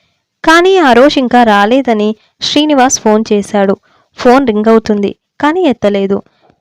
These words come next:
పిల్లలు ఎవరికి వారే మళ్ళీ ఫోన్ చేశారు, కానీ ఎత్తలేదు. అందరికీ ఇల్లంతా బోసిగా, కళావిహీనంగా అనిపిస్తోంది. ఇంతలో పద్మావతి ఫోన్ చేసింది. దారిలో ఫ్రెండ్ కనపడితే వెళ్ళడం వలన ఆలస్యం అయ్యిందని,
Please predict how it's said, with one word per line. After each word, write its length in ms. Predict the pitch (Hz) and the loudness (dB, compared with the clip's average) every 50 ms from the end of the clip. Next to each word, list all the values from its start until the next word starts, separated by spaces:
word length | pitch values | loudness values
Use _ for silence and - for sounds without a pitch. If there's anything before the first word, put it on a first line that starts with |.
| - | -2
పిల్లలు 340 | 285 294 320 381 427 415 359 | -2 0 0 2 2 4 4
ఎవరికి 400 | 294 262 226 226 226 247 - - | 4 4 4 2 0 0 0 0
వారే 300 | 254 269 262 262 269 269 | 0 2 2 2 2 0
మళ్ళీ 380 | 262 233 208 202 208 220 269 311 | 0 0 -2 -2 0 0 0 0
ఫోన్ 240 | - 294 269 240 220 - | 2 0 0 0 0 0
చేశారు, 400 | 208 202 - - 202 202 196 196 - _ _ _ _ - - | -2 -2 0 0 0 0 0 -2 -4 _ _ _ _ -6 -4
కానీ 300 | 233 226 254 294 302 247 | -2 -2 -2 -2 -4 -4
ఎత్తలేదు. 540 | 208 - - 202 196 202 196 196 196 - - _ _ _ _ _ _ - | -6 -6 -6 -6 -4 -4 -4 -4 -6 -6 -8 _ _ _ _ _ _ -4
అందరికీ 500 | 220 220 226 220 226 226 233 233 - 233 | -4 -2 0 0 0 0 0 -2 -4 -6
ఇల్లంతా 680 | 226 214 - - 220 226 240 240 233 226 233 220 214 | -6 -6 -6 -6 -4 -2 -2 -2 -2 0 -2 0 0
బోసిగా, 680 | 208 202 214 214 220 233 - - 240 220 214 220 214 220 | 0 0 2 2 2 2 0 -2 -2 -2 0 0 -2 -2
కళావిహీనంగా 960 | - - 226 220 233 262 285 285 285 269 - - 311 302 302 311 311 311 339 | -2 -2 -2 0 0 0 0 0 0 -2 -4 -4 -4 -4 -2 -2 -2 -2 -2
అనిపిస్తోంది. 840 | 330 330 269 226 214 - 202 - - - - 208 202 196 202 196 - _ _ _ _ _ _ - | 0 0 -2 -2 -4 -6 -8 -8 -8 -8 -6 -4 -4 -4 -6 -8 -8 _ _ _ _ _ _ -4
ఇంతలో 400 | 226 233 233 - 254 233 233 233 | -2 -2 0 2 4 4 4 4
పద్మావతి 580 | 220 - 214 196 196 240 269 294 294 277 - 262 | 2 2 0 0 0 0 0 0 0 0 -2 -2
ఫోన్ 300 | - - 220 208 214 220 - 214 | -2 -2 -2 -2 -2 -2 -2 -4
చేసింది. 480 | 208 196 - 208 202 202 202 202 - _ _ _ _ _ _ - 214 | -4 -4 -6 -6 -6 -6 -6 -8 -8 _ _ _ _ _ _ -10 -4
దారిలో 500 | 208 226 254 302 339 370 359 302 262 247 | 0 0 2 2 4 4 4 4 4 2
ఫ్రెండ్ 320 | - - 233 240 277 285 | 2 0 -2 -2 -2 -2
కనపడితే 580 | - 262 240 233 220 233 220 214 - - 214 208 | -2 -2 0 0 0 0 0 0 0 0 -2 0
వెళ్ళడం 400 | 196 196 196 196 202 214 220 226 | 0 -2 -2 -2 0 0 0 0
వలన 360 | 226 220 226 226 240 240 247 - _ _ _ _ _ - - | 0 0 0 0 0 -2 -4 -6 _ _ _ _ _ -6 -2
ఆలస్యం 600 | 233 226 262 302 330 349 - - 330 311 294 247 | 0 0 2 2 0 -2 -2 -2 -2 0 0 0
అయ్యిందని, 640 | 214 208 214 220 220 214 214 214 214 214 220 | 0 0 0 -2 0 0 0 0 0 -2 -4